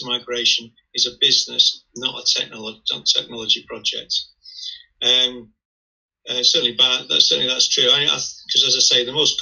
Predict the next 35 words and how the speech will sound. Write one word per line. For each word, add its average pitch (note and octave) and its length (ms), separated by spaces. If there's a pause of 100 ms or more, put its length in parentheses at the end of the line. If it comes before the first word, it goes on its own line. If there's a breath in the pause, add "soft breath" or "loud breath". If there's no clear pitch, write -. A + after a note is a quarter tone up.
common D3 260
reason A#2 320
for A#2+ 180
doing C3 140
a A2+ 60
data G#2 280
migration - 500
is - 100
that - 140
it's - 320 (480 loud breath)
the B2 100
end C3 240 (100)
point A2 300
of A2+ 60
a - 40
business A#2 300
transformation A2 800 (100)
activity. - 580
So B2+ 180
we're C#3+ 80
not - 180
doing C3+ 280
it B2 160
because A2+ 460 (540 loud breath)
it, - 280
you A#2 100
know, A2+ 120
it, - 240
it's - 420
something B2 320
that A2 160
technologists D3 640
want A#2+ 180
to B2 140
do. A#2+ 240